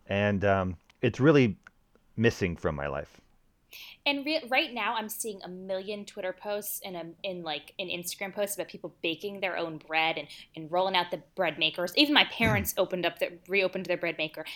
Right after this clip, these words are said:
Speaker 2: And right now, I think yeast and, like, certain types of flour are, are, are hard to find at the grocery store. So this is, like, totally a thing. Um,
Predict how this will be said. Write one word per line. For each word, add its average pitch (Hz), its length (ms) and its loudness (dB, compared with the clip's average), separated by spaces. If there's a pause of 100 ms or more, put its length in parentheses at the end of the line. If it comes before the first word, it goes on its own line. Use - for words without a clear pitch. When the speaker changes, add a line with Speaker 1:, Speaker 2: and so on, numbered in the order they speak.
Speaker 2:
And 214 120 -2
right 302 140 8
now, 392 140 2
I 220 100 6
think 233 240 0
yeast 196 580 -2
and, 190 140 -2
like, 170 180 0
certain 220 260 -4
types 202 260 -2
of 190 80 -2
flour 185 640 0
are, 156 320 2 (340)
are, 156 260 -2 (260)
are 190 80 2
hard 190 220 2
to 196 60 -2
find 170 240 2
at 170 60 -4
the 170 60 -6
grocery 165 360 -2
store. 277 300 4
So 214 120 2
this 277 180 4
is, 311 100 2
like, 240 160 0
totally 175 380 2
a 143 40 -4
thing. 170 440 2 (380)
Um, 185 280 4